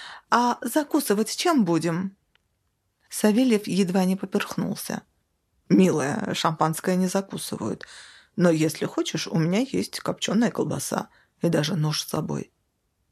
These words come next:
«А ты его давно мыл?» поинтересовалась с сомнением.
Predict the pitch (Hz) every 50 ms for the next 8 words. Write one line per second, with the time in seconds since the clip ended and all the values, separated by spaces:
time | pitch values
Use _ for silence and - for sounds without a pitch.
0 | _ _ _ - 247 240 240 - 262 240 240 247 226 240 240 233 214 185 180 -
1 | 180 214 240 247 294 339 392 359 269 180 151 - - - - _ _ _ _ _
2 | _ _ _ _ _ - 190 185 180 180 - 185 185 185 - - 185 180 175 160
3 | 165 170 - - - - 185 180 160 151 143 135 156 - - 180 185